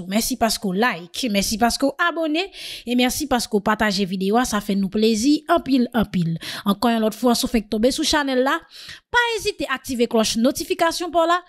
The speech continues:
pou pa rate okenn videyo. Se zanmi pa ou Foucault. Nou te gen chans prezante ou yon ti kont maten la, e kont sa ki se te Granpapa m Senpyè Lapriyè tèt anba. Mèsi a chak fanatik ki te kòmante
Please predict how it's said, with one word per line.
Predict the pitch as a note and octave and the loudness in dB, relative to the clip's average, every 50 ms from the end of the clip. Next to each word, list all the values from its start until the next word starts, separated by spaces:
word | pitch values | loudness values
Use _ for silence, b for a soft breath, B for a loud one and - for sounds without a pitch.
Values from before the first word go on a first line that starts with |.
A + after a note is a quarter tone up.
| b b b b _ | b b b b _
pou | G4+ G4+ G4+ | -12 -2 0
pa | G4 E4+ C#4+ | 0 0 0
rate | C#4+ C4+ - B3+ A#3 | -2 -4 -2 0 0
okenn | A#3 G#3+ - B3 A3+ A3 G#3+ G3+ | 0 0 0 0 0 0 0 -2
videyo. | G#3 G3 G3 F#3+ F#3+ G3 F#3+ - | 0 2 4 4 2 2 -4 -8
Se | - - - G4 F4+ B3 | -6 -2 0 0 2 2
zanmi | C#4+ A#3+ A3 G#3 | 2 2 2 0
pa | - - G#3 F#3 F3+ F#3 | -2 -2 -2 0 0 -2
ou | F3+ G3 - | -4 -6 -10
Foucault. | - - - - C4 G#3 - - - - _ _ _ _ - | -16 -16 -2 0 0 0 0 -8 -10 -10 _ _ _ _ 2
Nou | B4 C5 | 4 4
te | D5+ C5 A4+ | 4 2 2
gen | A4+ F#4+ - | -2 -4 -2
chans | - F4 E4+ - - - | 0 0 0 0 -2 0
prezante | C#4+ C4+ A#3 B3+ B3+ - C4 A#3+ | 0 0 2 2 -2 2 2 2
ou | A3 G#3 | 2 2
yon | A3+ A#3 G#3+ | 0 -2 -4
ti | - - A#3 | -6 -10 -10
kont | - _ C4 B3+ B3 - - - - C4 | -4 _ 2 2 2 0 -2 -2 2 4
maten | A#3 G#3+ A3 A3+ A3+ - A3+ G#3 G#3 G3 F#3+ | 4 4 4 2 0 0 -2 -4 -2 -2 0
la, | G3 A3 B3 C4+ C4 - | 0 0 0 0 0 -2
e | B3+ G#3+ | -4 -4
kont | - - A#3+ A#3+ - | -2 -6 -6 -4 -4
sa | - - B3 A3 - | -2 0 0 -2 0
ki | - G#3 - | -4 -6 0
se | - G3+ F#3+ | 0 0 2
te | - G#3 G3+ G#3 B B B B B | 4 2 2 2 B B B B B
Granpapa | - F#3 F#3 B3 C#4+ C#4 G#3+ C#4+ C4 A#3+ A#3 - B3+ A#3+ A#3 | -6 2 4 4 4 4 2 2 0 0 0 0 0 0 0
m | A3+ A3+ | 0 -2
Senpyè | G#3+ - - A#3+ G#3 G3+ - G3 G#3+ G3+ G3+ | -2 0 2 0 0 0 0 -2 0 2 2
Lapriyè | G3 F#3+ - G3 F#3 F#3 F#3 F#3 F3+ | 0 0 0 0 0 2 2 0 0
tèt | - - G3+ F#3+ F#3 - E3+ | 0 0 0 0 0 0 -2
anba. | E3 D#3+ D#3 D#3 D3 - _ _ _ _ _ _ | -2 0 -2 -4 -6 -8 _ _ _ _ _ _
Mèsi | G#3+ A3+ A#3 A#3 - - B3 G#3+ | 2 2 2 0 0 -2 -2 -2
a | G#3 - | 0 0
chak | - C#4 C4+ - | 0 0 0 -2
fanatik | - - C4 B3 A#3+ A#3 - - D4+ C4 - _ | 0 -2 0 2 2 0 -2 -2 -4 -4 -4 _
ki | - G3 | -4 0
te | A#3+ A3 | 0 0
kòmante | - - B3 A#3+ A3 G3 F#3+ F3+ - A3+ A3 | 2 2 2 2 2 2 -2 0 0 0 0